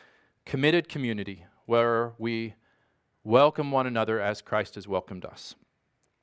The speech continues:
where we're not surprised by the sin in one another's lives, not surprised when we do get hurt or offended. No one's trying to prove themselves better than everyone else. Everyone knows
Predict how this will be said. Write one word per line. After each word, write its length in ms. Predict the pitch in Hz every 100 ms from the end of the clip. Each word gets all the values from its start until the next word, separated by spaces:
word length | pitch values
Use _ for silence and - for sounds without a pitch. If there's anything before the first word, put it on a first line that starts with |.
| _
where 120 | 113 113
we're 100 | 117
not 160 | 135
surprised 640 | - 120 131 127 135 139 -
by 120 | 127
the 80 | 127
sin 220 | - 131
in 120 | 123
one 120 | 120
another's 360 | 117 117 117 -
lives, 460 | 107 104 101 - _ _ - _
not 180 | 113 127
surprised 560 | - - 139 127 131 -
when 300 | 120 131 127
we 160 | 131
do 340 | 131 - 107 123
get 220 | 147 127
hurt 340 | 120 151 - 123 _
or 140 | 95
offended. 460 | 123 - 120 127 135 _ _ _ _ _ _ _ _ _ _ _ _ _ _ _ _ _ _ _ -
No 100 | 104
one's 140 | 120
trying 220 | - 127 123
to 40 |
prove 240 | - 123
themselves 560 | 120 117 120 120 113 - _ -
better 220 | 101 123
than 140 | 123
everyone 280 | 120 123 120
else. 220 | 101 95
Everyone 340 | 104 123 123 120
knows 460 | 117 113 113 -